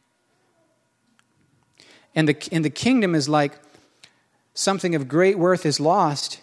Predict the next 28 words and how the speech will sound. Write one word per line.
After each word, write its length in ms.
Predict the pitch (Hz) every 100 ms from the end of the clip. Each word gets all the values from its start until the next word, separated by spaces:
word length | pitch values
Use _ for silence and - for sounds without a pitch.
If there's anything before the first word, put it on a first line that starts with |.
| _
and 180 | 151 147
the 60 | 139
woman 460 | 160 190 139 120 - - _ _
loses 280 | 156 151 147
the 60 | 156
coin 300 | - 180 170
in 80 | 139
s-, 200 | - -
search 460 | - - 180 185 170
of 100 | 143
it. 160 | - _ _ _ _ _ _ -
The 100 | 139
shepherd 460 | - 190 180 151
loses 320 | 156 156 147
one 220 | 139 156 147
sheep, 280 | - 185
leaves 280 | 156 160 151
the 60 | 143
ninety-nine 500 | 143 139 135 143 170
in 80 | 143
search 300 | - 170 147
of 80 | 143
it. 100 | 139
The 60 |
father 420 | - 170 175 165
loses 340 | 151 156 139 127
a 80 | 127
son, 560 | - - 180 151 131